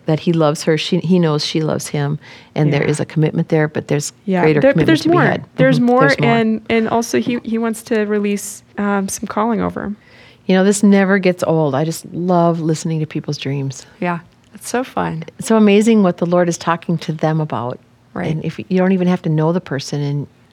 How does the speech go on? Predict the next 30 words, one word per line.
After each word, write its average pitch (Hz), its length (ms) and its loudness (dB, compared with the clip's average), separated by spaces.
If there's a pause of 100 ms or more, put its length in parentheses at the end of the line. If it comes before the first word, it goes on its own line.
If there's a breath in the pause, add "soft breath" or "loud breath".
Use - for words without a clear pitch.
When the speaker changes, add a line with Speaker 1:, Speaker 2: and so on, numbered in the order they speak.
(480)
Speaker 1:
they 165 100 0
let 165 160 0
you 160 120 0
into 160 260 -2
this 139 160 -6
personal - 400 -8
Speaker 2:
And 269 100 0
Speaker 1:
place. 311 180 0
Speaker 2:
you 330 60 -6
get - 60 -4
kind 392 160 2
of 381 40 -4
excited 339 420 -4
for 175 220 -4
'em, 175 80 -6
too. 175 140 -2
Speaker 1:
Mm-hmm. 190 360 2
Speaker 2:
Like, 196 140 -2
Speaker 1:
Yeah. 294 300 4
Speaker 2:
there's, 277 340 0
you're, 226 400 -2
I'm 226 120 -4
getting 285 160 -6
excited 240 360 -4
for - 100 -10
these 185 160 -6
people 190 320 -6
that 180 140 0
I - 100 -2
d-, 220 120 -6